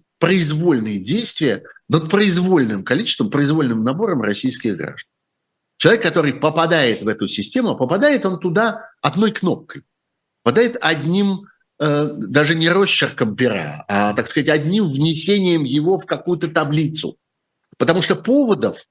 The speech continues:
для отправки человеку этой самой повестки может быть сколько угодно. Это может быть реальный призывник, это может быть реально человек, находящийся на,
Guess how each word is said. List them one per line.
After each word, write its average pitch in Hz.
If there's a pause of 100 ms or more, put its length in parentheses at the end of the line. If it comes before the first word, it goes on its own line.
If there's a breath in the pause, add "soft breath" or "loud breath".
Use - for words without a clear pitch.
(400)
для 143
отправки 143
человеку 117
этой 101
самой 104
повестки 110
может 202
быть 214
сколько 220
угодно. 170
Это 160
может 139
быть 85
реальный 175
призывник, 123 (640 loud breath)
это 135
может 120
быть 131
реально 143
человек, 131
находящийся 123
на, 127